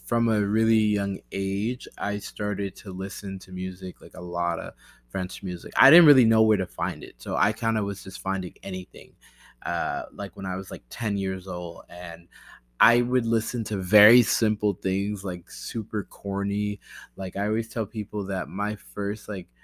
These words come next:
I would love listening to Baby Lily. And, oh my God, Bebe Lili was everything for me. Like, it was simple, but then it was actually pretty hard. And I'm like, "Wow, this baby is using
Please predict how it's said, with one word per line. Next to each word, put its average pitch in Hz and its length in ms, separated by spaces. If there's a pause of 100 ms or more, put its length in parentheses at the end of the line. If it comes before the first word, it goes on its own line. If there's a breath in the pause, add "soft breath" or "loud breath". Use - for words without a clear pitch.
(340 soft breath)
I 104 120
would 107 260
love 104 460
listening 104 400
to 98 140
Baby 107 400
Lily. 113 600 (640 loud breath)
And, 110 260 (160)
oh 117 200
my 113 180
God, 104 260
Bebe 110 280
Lili 123 680
was 104 600 (400)
everything 110 720
for - 140
me. 90 200
Like, 80 220
it 104 80
was 107 180
simple, 175 840 (260 loud breath)
but 123 140
then 254 140
it 359 80
was 160 180
actually 143 420
pretty 127 340
hard. 117 300
And 107 120
I'm 143 80
like, 107 220
"Wow, 104 240
this 160 200
baby 147 360
is 113 160
using 117 200